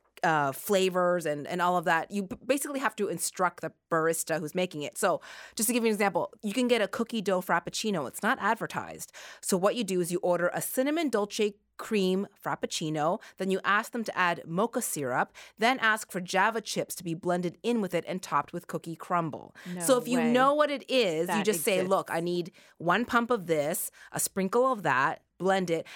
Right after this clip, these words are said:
Speaker 1: and they'll do it. So again, just for fun, you can go online, you can, you can Google secret menus for your favorite restaurants and chains, and you'll be shocked, honestly,
Speaker 2: I'm
Speaker 1: by some of
Speaker 2: shocked.
Speaker 1: the things.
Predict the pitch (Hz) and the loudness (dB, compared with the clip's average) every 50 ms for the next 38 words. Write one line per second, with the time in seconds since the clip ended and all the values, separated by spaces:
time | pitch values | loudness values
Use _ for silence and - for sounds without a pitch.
0 | - - 285 311 311 311 339 320 254 233 320 381 359 247 170 143 - - 262 233 | -4 0 2 2 4 4 2 0 0 0 0 2 2 2 0 0 0 0 2 2
1 | 220 208 - 233 247 226 294 262 202 202 285 302 - - 466 - - - 370 330 | 2 2 0 0 2 2 2 2 2 0 -2 -2 0 0 0 0 2 2 2 2
2 | 226 185 180 185 196 233 226 214 240 262 294 311 294 269 262 247 247 240 226 202 | 2 0 -4 -4 -4 -2 2 2 4 4 4 4 4 4 2 2 2 0 -2 -2
3 | 226 208 185 175 202 220 208 240 233 220 196 233 254 254 247 269 277 262 - - | -4 -4 -4 -4 -6 -2 0 0 0 0 2 0 0 2 2 0 0 0 -2 -4
4 | - 254 220 - 240 220 208 190 180 180 185 202 226 269 311 311 - - - - | -4 -2 0 0 0 0 0 0 0 0 0 0 0 0 -2 -4 -8 -12 -18 -20
5 | _ - 214 196 196 185 185 - 196 202 208 190 220 220 220 214 214 - 170 185 | _ -2 0 2 2 0 0 0 0 0 0 0 0 2 2 0 -2 0 0 2
6 | 180 185 - - 214 214 214 214 214 220 226 214 - 175 170 165 156 - - 185 | 2 2 -2 0 2 2 4 4 4 2 0 -2 -4 -4 -4 -4 -4 -4 -2 -2
7 | 185 202 220 247 285 349 - - - - - - - _ - 202 196 196 196 196 | 0 0 0 0 -2 -4 -6 -10 -16 -20 -20 -20 -6 _ 2 2 2 2 2 0
8 | 196 196 185 180 208 214 247 254 214 233 233 254 - - - - - 285 285 285 | 0 -2 -2 -2 0 0 0 0 0 0 0 0 0 0 0 0 2 4 6 6
9 | 254 208 180 190 214 - - - _ _ - 220 226 240 247 247 240 - - 180 | 6 6 4 4 2 -2 -8 -20 _ _ 4 4 6 6 4 2 0 -2 -2 -4
10 | 147 156 160 - _ _ _ _ _ - 190 196 208 202 185 185 185 220 220 214 | -6 -6 -8 -10 _ _ _ _ _ -6 0 2 2 4 6 4 4 4 2 0
11 | 208 196 - 214 196 180 151 135 127 135 - | -2 0 0 0 -2 -2 -4 -6 -8 -10 -12